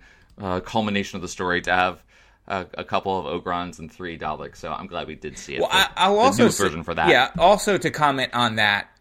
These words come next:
Speaker 2: I didn't realize, I mean, I did not know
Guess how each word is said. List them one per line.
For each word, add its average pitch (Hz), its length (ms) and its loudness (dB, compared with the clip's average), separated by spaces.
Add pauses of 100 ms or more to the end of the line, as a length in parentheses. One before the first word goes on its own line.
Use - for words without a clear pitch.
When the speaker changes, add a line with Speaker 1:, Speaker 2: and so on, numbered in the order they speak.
(120)
Speaker 2:
I 165 240 8
didn't 143 400 0
realize, 131 440 4
I 135 100 2
mean, 123 500 -4 (200)
I 135 40 -6
did 139 180 -4
not 135 240 0
know 123 480 2